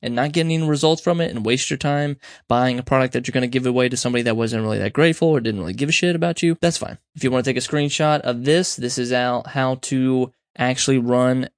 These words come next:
a giveaway, how to set up your giveaway. Set a goal, find your offer, contact the company, start a joint venture with them, create explainer videos, create explainer content, uh, create a lot of content around the giveaway, telling, reminding people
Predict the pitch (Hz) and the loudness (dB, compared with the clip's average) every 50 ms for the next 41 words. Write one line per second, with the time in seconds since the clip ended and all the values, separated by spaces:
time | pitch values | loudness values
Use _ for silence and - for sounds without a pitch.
0 | _ _ - 135 131 127 127 120 120 110 123 135 123 131 127 135 131 131 131 135 | _ _ -2 0 2 2 2 0 0 0 0 0 2 2 2 4 2 2 2 0
1 | 123 120 117 - - 131 123 120 - 120 113 123 113 117 113 110 - - - 123 | 0 -2 0 0 0 0 0 0 -2 -4 -4 -2 -2 -2 -2 -2 -2 -2 0 0
2 | 123 120 143 139 143 143 143 135 135 - 123 120 120 117 117 113 127 127 127 127 | 0 2 4 4 6 6 4 2 2 0 0 0 2 0 2 2 2 2 0 0
3 | - 123 117 - - 120 113 - 110 110 - - 131 135 135 - 135 127 123 - | -2 -4 -4 -2 -2 -2 0 0 -2 -2 -2 0 0 0 0 0 0 -2 -2 -2
4 | - 110 110 110 - - 120 113 120 156 170 170 - 170 156 156 151 165 151 151 | -2 -2 -2 0 0 -2 -2 0 0 0 0 2 2 2 0 2 2 2 2 2
5 | 147 147 143 _ - - - - - - - 147 143 135 127 - - - - 160 | 2 0 -2 _ -12 -20 -20 -20 -10 -2 2 4 4 4 4 2 -2 0 0 2
6 | 160 160 160 151 156 151 151 151 151 147 - - - 117 113 117 113 - - 135 | 2 4 2 2 4 4 4 6 4 4 2 0 -2 0 0 0 -2 0 0 2
7 | 131 123 120 117 - - 143 139 139 139 - 135 123 110 - - - - _ - | 2 2 0 -2 -2 0 0 0 0 0 -2 -4 -4 -4 -8 -16 -20 -20 _ -2
8 | - 135 131 127 127 123 123 120 120 - - - - _ _ - - - - _ | 2 4 4 4 4 4 2 0 -2 -8 -20 -20 -20 _ _ -20 -20 -20 -20 _
9 | - - - - _ _ - - - - 160 156 147 123 107 101 113 139 151 - | -20 -20 -20 -20 _ _ -20 -6 0 2 4 4 4 4 2 2 0 0 0 0
10 | - - 123 - - - 135 123 117 117 - 120 104 - 123 113 110 117 117 120 | -2 -6 -8 -6 -4 -2 -2 -2 -2 -2 -4 -6 -6 -6 -6 -4 -2 -2 -2 -2
11 | 123 123 120 120 120 113 127 123 117 120 117 117 113 110 113 110 110 - - 135 | -2 -4 -4 -4 -6 -4 -2 -2 -2 -2 -2 -2 -2 -4 -4 -6 -8 -8 -8 -6
12 | 120 113 - - - 117 113 113 120 123 135 139 147 147 147 143 - 156 147 143 | -6 -6 -8 -8 -8 -6 -4 0 2 2 4 4 4 2 2 0 2 2 2 2
13 | - - 151 143 143 139 139 139 | 2 2 4 4 4 4 2 0